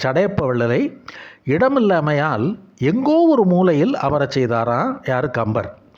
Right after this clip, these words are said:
அதை கண்ட ஒரு அன்பர், "என்ன,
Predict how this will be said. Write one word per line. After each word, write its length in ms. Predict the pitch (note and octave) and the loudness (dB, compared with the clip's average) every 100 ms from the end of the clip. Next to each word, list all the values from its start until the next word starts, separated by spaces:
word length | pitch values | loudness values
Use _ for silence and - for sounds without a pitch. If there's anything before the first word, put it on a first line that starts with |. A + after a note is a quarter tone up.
| - - - | -20 -20 -16
அதை 280 | - F3 A3 | -4 0 0
கண்ட 300 | G#3 G#3 C4+ | 0 0 2
ஒரு 160 | A3 D3 | 2 0
அன்பர், 440 | C3+ D#3 C3 A#2 - _ - | 0 0 -2 -6 -14 _ -6
"என்ன, 480 | - D3+ F#3 D#3 | -2 -2 -2 -6